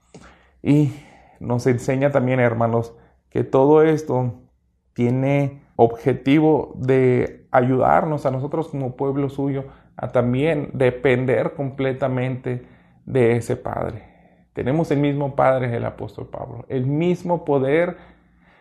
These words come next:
que fue ejercido para proteger al apóstol Pablo, ese poder también está disponible mientras nosotros seamos obedientes. Quiero que avancemos también y veamos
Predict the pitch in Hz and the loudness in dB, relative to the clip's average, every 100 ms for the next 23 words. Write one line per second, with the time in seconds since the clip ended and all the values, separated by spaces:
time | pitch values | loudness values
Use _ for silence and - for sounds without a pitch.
0 | _ _ - 139 139 139 147 123 - - | _ _ -4 2 4 4 2 0 -8 -18
1 | - - 135 156 165 156 135 131 151 151 | -12 -2 0 0 0 0 0 0 2 2
2 | 151 120 117 123 127 123 123 127 123 127 | 2 0 0 -2 -2 -4 -2 -2 -2 -4
3 | 120 127 131 123 127 - 135 156 147 131 | -6 -2 2 2 2 0 -2 -4 -4 0
4 | 127 139 131 127 113 127 127 135 139 135 | 0 0 -2 -4 -4 -4 -2 0 0 -2
5 | 135 151 156 127 127 131 127 131 131 127 | -4 -2 0 0 -2 -4 -4 -4 -4 -6
6 | 139 139 139 131 123 127 123 113 113 104 | -8 -6 -6 -4 -2 -4 -4 -2 -2 -2
7 | 78 - 117 120 _ _ - - _ - | -6 -10 -14 -16 _ _ -20 -20 _ -2
8 | 131 135 143 - - - - 131 127 120 | 0 0 -2 -6 -16 -12 -2 2 2 2
9 | 139 147 156 143 123 127 156 156 123 - | 0 2 2 2 2 2 0 0 -2 -2
10 | 123 127 123 175 175 151 151 | 2 4 6 4 4 0 -2